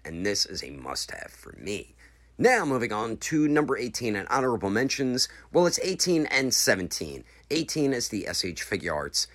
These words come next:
Kid Naruto, and then seventeen is the S H Figuarts Kid Sasuke. Now, these, uh, uh, they look great,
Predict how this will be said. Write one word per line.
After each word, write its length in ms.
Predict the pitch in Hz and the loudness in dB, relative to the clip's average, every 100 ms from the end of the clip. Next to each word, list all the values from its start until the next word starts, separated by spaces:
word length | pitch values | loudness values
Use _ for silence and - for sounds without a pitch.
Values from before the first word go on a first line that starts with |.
| - - | -20 -18
Kid 220 | - 247 180 | 0 0 2
Naruto, 600 | 123 92 85 95 80 78 | 2 0 -4 -4 -4 0
and 100 | 156 | 2
then 140 | 139 | 4
seventeen 640 | 117 - 107 90 - 90 85 | 2 2 0 0 -4 -4 -2
is 180 | 82 | -2
the 160 | - 76 | -2 0
S 160 | 76 78 | 0 -2
H 180 | 65 | -4
Figuarts 640 | - 71 - 50 52 - - | -10 -10 -12 -12 -4 -4 -4
Kid 320 | - 64 - - - - _ | -6 -8 -10 -20 -20 -20 _
Sasuke. 680 | - - 131 165 - 82 67 | 0 2 4 4 4 0 -4
Now, 200 | 82 98 | 0 0
these, 520 | 92 160 180 180 - - | 2 2 4 6 4 2
uh, 80 | 117 120 | -6 -2
uh, 100 | 139 143 | -4 -4
they 180 | - 202 | 6 6
look 260 | 202 220 - | 8 4 4
great, 420 | 143 156 151 76 | 4 6 6 4